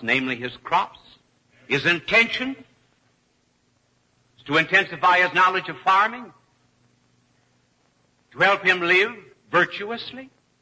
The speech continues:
and also to aid the common good. Now we come to industrial work.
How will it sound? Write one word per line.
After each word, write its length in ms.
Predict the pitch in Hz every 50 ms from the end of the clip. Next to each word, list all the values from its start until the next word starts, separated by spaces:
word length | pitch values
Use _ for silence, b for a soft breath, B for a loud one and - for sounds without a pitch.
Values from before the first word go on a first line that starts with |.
| _ _ _ _ _ _ _ _ _ _ _ _ _ _
and 100 | 151 156
also 280 | 175 180 180 180 180 170
to 140 | 160 156 160
aid 140 | 165 156
the 60 | 156 151
common 340 | - 165 160 147 151 147
good. 220 | 120 113 95 78 - _ _ _ _ _ _ _ _ _ _ _ _ _ _ _ _ _ _ _ _ _ _ _ _ _ _ _ _ _ _ _
Now 200 | - 151 196 196
we 120 | 175 160
come 420 | - - 151 139 131 135 131 123 120 _ _ _ _ _ _ _ _ _ -
to 100 | 117 120
industrial 640 | 120 120 131 135 123 - - - 98 95 87 82
work. 220 | 76 71 71 69